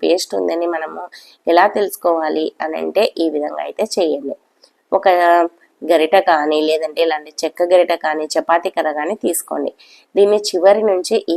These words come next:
విధంగా మనం కొద్దిగా ప్రెస్ చేస్తూ అన్నాం అనుకోండి, ఇక్కడ సైడ్లకు ఉండే పేస్ట్, అక్కడక్కడ అతుక్కొని పోయిన పేస్ట్ మొత్తం ముందరకు వచ్చేస్తుంది అనమాట. మనం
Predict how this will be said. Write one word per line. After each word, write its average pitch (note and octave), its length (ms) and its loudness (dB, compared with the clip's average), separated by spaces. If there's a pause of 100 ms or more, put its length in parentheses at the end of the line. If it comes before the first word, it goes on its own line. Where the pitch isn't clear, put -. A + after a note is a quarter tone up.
(100)
విధంగా D#3+ 400 -2
మనం F3+ 220 -2
కొద్దిగా D#3 340 -4
ప్రెస్ D#3+ 260 -2
చేస్తూ F#3 280 0 (160)
అన్నాం D#3 320 0
అనుకోండి, D#3+ 420 -2 (540)
ఇక్కడ F#3+ 140 4 (140)
సైడ్లకు F#3+ 440 4
ఉండే F3 140 2 (120)
పేస్ట్, D#3+ 280 2 (300)
అక్కడక్కడ G3 400 2 (120)
అతుక్కొని F#3 480 -4
పోయిన D#3+ 260 2
పేస్ట్ D#3 260 -2 (100)
మొత్తం D#3+ 420 0
ముందరకు E3+ 340 0
వచ్చేస్తుంది D#3+ 400 -6
అనమాట. D3 280 -6 (480)
మనం F#3+ 160 4